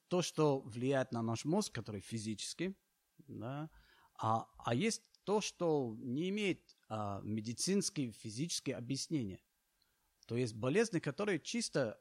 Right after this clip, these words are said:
они в-, болезни ра-, а, разума, болезни сердца, они духовные болезни. И, и что объединяет м-,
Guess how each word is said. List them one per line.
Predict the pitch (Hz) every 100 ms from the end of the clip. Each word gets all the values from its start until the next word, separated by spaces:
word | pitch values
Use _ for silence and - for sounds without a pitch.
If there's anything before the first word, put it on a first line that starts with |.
| -
они | 110 117 190
в-, | 123 104 95 95 90 95 92
болезни | 92 110 180 147
ра-, | 120 123 117 -
а, | 110 101 98 95 - _ _ _ -
разума, | 117 127 135 107 98 - _ _ _ _ _ _ -
болезни | 95 120 190 160 143 117 - _ _ _ _
сердца, | - - - 143 120 - 85 - _ _ _ _ _
они | 113 165 196 160 - _
духовные | - 107 127 - 196 156 123
болезни. | 101 98 95 90 - - _ _ _ - - -
И, | 151 160
и | - 147 147
что | - - 202 165 -
объединяет | 131 139 135 175 254 226
м-, | -